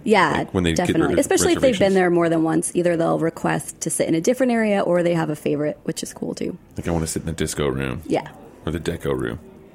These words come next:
Speaker 2: That's, that's really badass. Um, it's also a trip to sit, like, 'cause it splits right in the middle of the bar.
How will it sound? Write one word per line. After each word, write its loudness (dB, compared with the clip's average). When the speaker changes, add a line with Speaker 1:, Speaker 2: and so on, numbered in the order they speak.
Speaker 2:
That's, -6
that's -2
really -4
badass. -6
Um, 2
it's 0
also 2
a 0
trip -2
to -4
sit, 0
like, -2
'cause -2
it -2
splits 0
right 0
in -2
the 2
middle 2
of -4
the -4
bar. -4